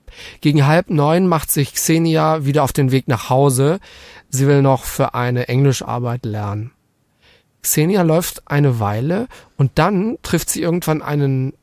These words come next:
Punker, mit dem sie befreundet ist, und unterhält sich mit ihm.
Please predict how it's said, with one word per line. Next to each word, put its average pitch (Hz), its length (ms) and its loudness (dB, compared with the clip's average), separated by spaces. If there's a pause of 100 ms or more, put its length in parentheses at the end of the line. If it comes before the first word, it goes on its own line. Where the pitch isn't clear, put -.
(140)
Punker, 190 400 0
mit 165 160 2
dem 156 160 4
sie 139 80 0
befreundet 135 580 0
ist, 208 220 0
und 165 180 -4
unterhält 139 460 2
sich 110 160 -2
mit 110 160 -4
ihm. 104 260 -8